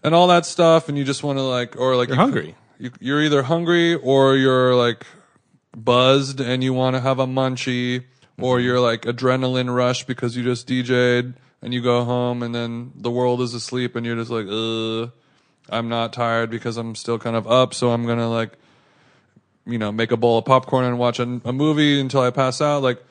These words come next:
Speaker 1: things like that.
Speaker 2: Mm-hmm.
Speaker 1: And that's the thing that I've always had a problem with, is, like, eating food late at night when I shouldn't be doing it. Or even if I try to eat something healthy late at night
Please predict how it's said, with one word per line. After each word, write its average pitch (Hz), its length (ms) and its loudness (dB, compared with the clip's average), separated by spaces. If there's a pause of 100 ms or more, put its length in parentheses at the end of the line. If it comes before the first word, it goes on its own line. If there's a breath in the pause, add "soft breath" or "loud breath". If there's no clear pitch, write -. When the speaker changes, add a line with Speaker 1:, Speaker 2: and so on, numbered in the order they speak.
(220 soft breath)
Speaker 1:
things 214 240 -2
like 147 180 4
that. 135 400 0
Speaker 2:
Mm-hmm. 131 340 -10
Speaker 1:
And 139 120 -2
that's 151 300 0
the 135 120 -6
thing 139 220 -2
that 131 100 2
I've 123 180 2
always 123 220 4
had 123 140 2
a 120 40 0
problem 127 460 0
with, 107 260 -4 (1080)
is, 117 160 -2
like, 117 120 0
eating 123 340 0
food 127 520 2
late 117 240 2
at 120 120 2
night 123 260 2
when 113 160 -2
I 113 80 0
shouldn't 113 260 -4
be 117 80 -2
doing 127 220 0
it. 117 100 -4
Or 131 500 2 (800 soft breath)
even 143 220 -4
if 143 140 -4
I 127 80 2
try 127 280 0
to 117 220 -4 (160)
eat - 280 -4
something - 340 -4
healthy - 440 0
late 113 240 0
at 110 120 0
night 113 340 -4